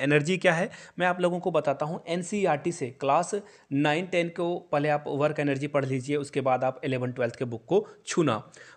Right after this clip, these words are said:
पावर, ग्रेविटेशन, एस्केप वेलोसिटी, Kepler's law, ये सब सारी चीज़ें आपको पढ़नी है।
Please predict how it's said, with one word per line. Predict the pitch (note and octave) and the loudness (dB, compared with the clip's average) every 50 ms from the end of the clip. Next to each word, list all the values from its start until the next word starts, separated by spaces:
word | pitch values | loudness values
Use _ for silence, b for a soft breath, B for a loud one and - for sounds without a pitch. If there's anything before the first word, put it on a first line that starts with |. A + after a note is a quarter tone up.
| B B - | B B 6
पावर, | D#3 D3+ D#3+ F3 F#3+ F#3+ G#3 - | 8 8 10 10 10 8 8 6
ग्रेविटेशन, | D#3+ D3 D#3 D3+ C#3 D3+ D3+ - F3+ F#3 F3+ - F#3 - F#3+ F#3+ G3 - - - | 2 4 4 4 4 4 4 4 2 2 4 4 4 4 4 2 -6 -6 -6 -6
एस्केप | C3+ - - F3+ F3 F3 E3+ D#3 | -4 0 4 6 6 6 6 4
वेलोसिटी, | D#3+ E3 E3+ E3 - D#3+ D#3 E3+ E3+ F3 E3+ E3+ - | 2 2 2 2 0 -2 0 2 2 2 2 4 4
Kepler's | D3+ C#3+ C#3 - D3+ D#3 D#3+ D#3 D#3+ - | 4 4 4 4 2 2 2 2 2 2
law, | D#3 D3 D3+ D#3 D#3+ D#3+ E3 - - | 6 8 8 8 8 4 0 -4 -2
ये | D3 D3 D3+ | 0 0 2
सब | D3 D#3+ D3+ | 2 0 -2
सारी | - - C#3+ C#3+ C#3+ | 0 2 2 2 2
चीज़ें | C#3+ C#3+ C#3 C#3+ | 0 -2 -2 0
आपको | C3 C3 - D#3+ | -2 -2 -2 -2
पढ़नी | D3+ - B2+ A#2 A#2+ C#3 D3+ | 0 0 2 2 2 0 0
है। | C3+ D3 F3 A3 - | 2 2 2 2 0